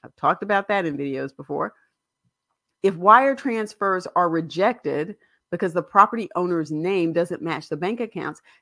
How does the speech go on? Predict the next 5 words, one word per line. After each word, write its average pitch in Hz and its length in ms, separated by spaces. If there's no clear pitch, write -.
scammers 247 580
use 190 260
domestically 208 840
based 170 540
accomplices 190 880